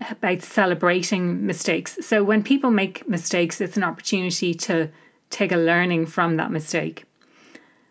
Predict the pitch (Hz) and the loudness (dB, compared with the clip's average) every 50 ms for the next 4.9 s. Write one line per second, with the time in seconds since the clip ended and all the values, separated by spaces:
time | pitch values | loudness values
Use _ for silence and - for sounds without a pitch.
0 | _ _ _ _ _ - - 185 180 175 - 208 196 185 180 190 180 180 175 175 | _ _ _ _ _ -2 0 0 0 0 2 2 2 2 2 0 -2 0 0 2
1 | 180 180 180 180 170 165 175 170 165 160 156 156 156 151 - - - - 190 170 | 2 4 2 2 2 2 2 0 2 0 0 -2 -2 -4 -8 -14 -6 -2 0 0
2 | 165 160 - - - - 180 - - _ _ _ _ - - - - 175 170 165 | 0 0 -4 -6 -6 -6 -8 -12 -18 _ _ _ _ -18 -8 -2 0 2 2 4
3 | 165 175 185 190 190 190 185 185 180 180 175 175 - - - - - - - - | 2 2 2 2 2 2 2 2 2 2 0 0 -4 -12 -20 -20 -20 -20 -20 -20
4 | _ _ - 180 175 202 175 180 185 202 214 208 190 160 - - - | _ _ -4 -2 0 2 2 4 4 4 4 2 0 -2 -6 -12 -16